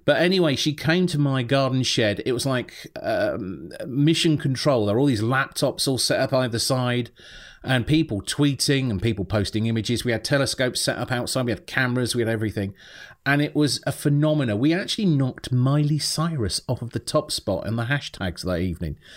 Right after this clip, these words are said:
We, we completely trended for an entire night on Twitter. It was fantastic. Um, a-,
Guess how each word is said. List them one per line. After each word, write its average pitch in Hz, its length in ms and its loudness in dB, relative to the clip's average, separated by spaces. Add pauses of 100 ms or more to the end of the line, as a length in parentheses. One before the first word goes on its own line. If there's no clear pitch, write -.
(140)
We, 147 300 4
we 170 180 2
completely 165 480 2
trended 151 500 2
for 113 120 -2
an 127 60 2
entire 139 460 2
night 131 300 0
on 120 160 0
Twitter. 113 460 0 (240)
It 170 80 4
was 165 160 2
fantastic. 160 680 0 (400)
Um, 160 600 2
a-, 110 100 -10